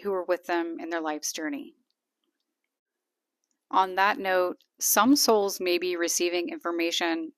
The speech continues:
that they will pass away months before they actually depart this world. Of course, the time frame can vary. It could be days, it could be months before they pass, maybe even a year.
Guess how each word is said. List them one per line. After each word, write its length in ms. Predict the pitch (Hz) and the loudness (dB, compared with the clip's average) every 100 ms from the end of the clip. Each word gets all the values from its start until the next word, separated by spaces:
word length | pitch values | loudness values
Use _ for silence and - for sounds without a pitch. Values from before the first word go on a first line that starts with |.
| - | -6
that 160 | 170 | -2
they 100 | 175 | 0
will 140 | 170 175 | 0 2
pass 300 | 185 175 190 | 4 4 2
away 280 | 170 165 | 2 0
months 300 | 160 165 165 | 0 -2 -4
before 400 | - 170 170 165 | -6 -6 -2 0
they 160 | 160 147 | 0 -4
actually 720 | 160 151 - 175 165 156 156 - | -6 -6 -4 -2 -2 -2 -6 -8
depart 340 | 175 - 151 | -6 -4 -4
this 220 | 156 - | -4 -4
world. 320 | 160 147 - - _ _ _ _ _ _ | -4 -6 -8 -14 _ _ _ _ _ _
Of 100 | - | -8
course, 200 | - 185 | -2 0
the 60 | 196 | -2
time 320 | 202 185 180 | -2 -2 -2
frame 340 | 175 165 165 160 | -2 0 0 -2
can 220 | 165 165 | -4 -2
vary. 420 | 147 139 165 208 - | -2 -2 -4 -10 -18
It 100 | 240 | -8
could 160 | 170 | -6
be 100 | 175 | -4
days, 400 | 160 160 190 220 | -2 0 -2 -4
it 100 | - | -6
could 120 | - 170 | -8 -6
be 120 | 175 | -4
months 240 | 160 156 | -4 -6
before 280 | - - - | -10 -12 -10
they 140 | 87 | -10
pass, 480 | - 139 139 - - - _ _ | -4 -4 -4 -6 -10 -14 _ _
maybe 220 | 214 175 | -10 -8
even 260 | 185 180 190 | -8 -10 -12
a 40 | |
year. 300 | 190 214 165 | -8 -6 -6